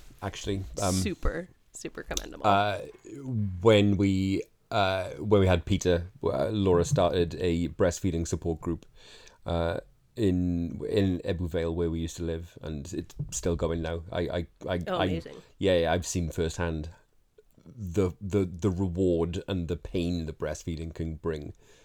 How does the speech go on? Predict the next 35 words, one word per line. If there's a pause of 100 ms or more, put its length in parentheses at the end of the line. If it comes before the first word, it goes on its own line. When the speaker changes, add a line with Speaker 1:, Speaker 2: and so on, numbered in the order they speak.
(160)
Speaker 1:
Uh,
so
Speaker 2:
Yeah,
Speaker 1:
yeah,
Speaker 2:
absolutely.
Speaker 1:
huge
props. (880)
Speaker 2:
Amazing.
Speaker 1:
Mm. (240)
Speaker 2:
Great
to
hear
that.
Thank
you
so
much,
everyone,
for,
for
sharing
that.
Speaker 1:
Mm. (220)
Speaker 2:
And
this
goes
along
with
the
other
thing
we
asked
you
about.